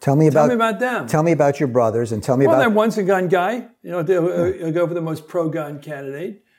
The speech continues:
Speaker 2: The other one's an Ivy League, not an Ivy League. He's a country club guy who is popular at his country club. And what that's about, I don't know. But I think that's something to
Speaker 1: How do
Speaker 2: watch.
Speaker 1: you talk to them? Because you
Speaker 2: I don't
Speaker 1: s-
Speaker 2: talk politics with him.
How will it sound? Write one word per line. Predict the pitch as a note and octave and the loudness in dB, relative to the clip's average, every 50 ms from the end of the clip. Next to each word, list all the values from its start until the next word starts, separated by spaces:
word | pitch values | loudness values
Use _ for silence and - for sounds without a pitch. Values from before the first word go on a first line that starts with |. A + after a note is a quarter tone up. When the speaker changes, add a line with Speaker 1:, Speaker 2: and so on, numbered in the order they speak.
| _ _ _ | _ _ _
Speaker 2:
The | - F#3 | 0 2
other | F#3+ G3+ | 2 4
one's | G3+ G3+ G3+ E3 | 2 0 0 -2
an | G3+ G3 | -4 -4
Ivy | F3+ E3+ F3+ F#3+ G3 G3 | -4 -2 2 4 4 6
League, | F#3 F#3 F#3 F#3+ F3+ F#3+ F3+ | 6 6 4 4 2 -2 -4
not | F3 E3 D#3+ | -4 -6 -6
an | D3+ C#3+ | -6 -6
Ivy | C#3+ D3 D#3 | -8 -6 -4
League. | E3 F#3 G3 | -2 -2 -2
He's | G3 E3+ E3+ | -2 -4 -4
a | F3+ | -4
country | - F#3 F3+ E3 - F#3 | -4 -6 -6 -4 -4 -4
club | E3+ - F3+ E3+ D#3+ D#3 | -4 -2 -4 -4 -4 -2
guy | C#3+ E3 D3+ D#3 F#3 | -4 -4 -4 -2 0
who | G3+ F#3+ E3 D#3+ - - _ _ _ _ _ _ _ _ _ - | 0 0 0 -2 -6 -14 _ _ _ _ _ _ _ _ _ -14
is | F#3 - G3+ E3+ - | -4 -2 -2 -2 -2
popular | - - G3 F3+ F3+ D#3 F#3 F3+ E3 | -2 -2 0 0 0 0 -2 -2 -2
at | D#3 | -2
his | D#3+ D#3+ D#3+ | -4 -4 -6
country | - F#3 E3 D3+ - D#3 | -6 -8 -8 -6 -8 -8
club. | C#3+ C#3 D3+ C#3 D#3+ F#3 G3 | -8 -6 -6 -6 -6 -6 -6
And | G3 D#3 D3+ D#3 D#3 _ _ _ _ _ _ _ _ _ _ _ _ _ _ _ _ _ _ _ _ _ _ _ _ _ | -8 -10 -10 -12 -14 _ _ _ _ _ _ _ _ _ _ _ _ _ _ _ _ _ _ _ _ _ _ _ _ _
what | - F3+ F#3 D3+ | 2 2 4 4
that's | G3+ G3 G3+ G3 - - | 4 2 2 0 0 -2
about, | F3 D3+ D#3+ E3 D#3+ D#3 | -2 0 0 -2 -2 -2
I | D#3+ E3 | -2 -4
don't | D#3+ D#3+ D#3 D3+ D#3 | -2 -4 -4 -6 -8
know. | D3+ D3 C#3+ C3+ C3 | -8 -8 -10 -12 -10
But | C3+ D#3+ | -6 -4
I | E3+ E3 | -4 -2
think | C#3 F3+ F3 D3+ | -2 -4 -6 -6
that's | D#3 D3+ D3 B2+ | -6 -8 -8 -8
something | - - E3 C#3+ C3 C#3+ C3+ | -8 -8 -8 -8 -8 -8 -8
to | C3+ | -4
Speaker 1:
How | C#3 C#3+ D#3 D#3+ | 0 2 2 4
do | D#3 | 4
Speaker 2:
watch. | D3 | 4
Speaker 1:
you | D3 D3+ | 2 2
talk | C3 - - C#3+ A#2 A2 - | 0 0 0 0 0 0 0
to | - | -4
them? | A#2+ A#2 | -4 -2
Because | A2+ B2+ B2+ B2 - - - - | 0 0 0 0 -2 -8 -6 0
you | F3 B3 | 2 4
Speaker 2:
I | C4+ | 4
don't | G#3 G#3+ G3+ | 4 2 2
Speaker 1:
s- | |
Speaker 2:
talk | G#3 G#3+ F#3+ E3+ C#3 | 2 2 0 0 -2
politics | F3 F3 F3 D#3+ C#3 - C#3+ C3 - | -4 -4 -4 -6 -6 -8 -12 -12 -14
with | - B2+ A#2+ | -16 -18 -18
him. | A#2 A#2+ | -20 -20